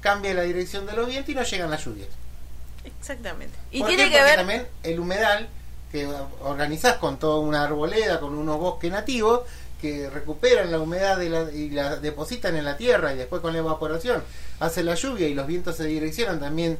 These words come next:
Speaker 2: El ciclo
Speaker 1: Por
Speaker 2: del
Speaker 1: eso
Speaker 2: agua, niños, primaria.
Speaker 1: todo el ciclo del agua se corta y se ve cambiado porque ya no es lo mismo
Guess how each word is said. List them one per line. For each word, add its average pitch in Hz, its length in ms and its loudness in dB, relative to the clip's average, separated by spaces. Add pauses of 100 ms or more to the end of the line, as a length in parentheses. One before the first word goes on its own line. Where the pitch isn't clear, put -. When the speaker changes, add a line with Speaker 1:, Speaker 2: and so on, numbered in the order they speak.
Speaker 2:
El 330 140 -4
ciclo - 200 2
Speaker 1:
Por 466 80 10
Speaker 2:
del 480 80 10
Speaker 1:
eso 466 100 12
Speaker 2:
agua, 320 180 8
niños, 269 300 2
primaria. 285 400 4
Speaker 1:
todo 269 200 4
el 247 80 2
ciclo 233 300 -2
del 233 120 2
agua 170 280 0 (260)
se 247 240 -2
corta 240 520 4
y 185 100 -4
se 165 180 -2
ve 175 220 -2
cambiado 180 720 2
porque 175 520 0 (380)
ya 180 300 4
no 165 260 2
es 180 260 0
lo 156 200 2
mismo 175 560 0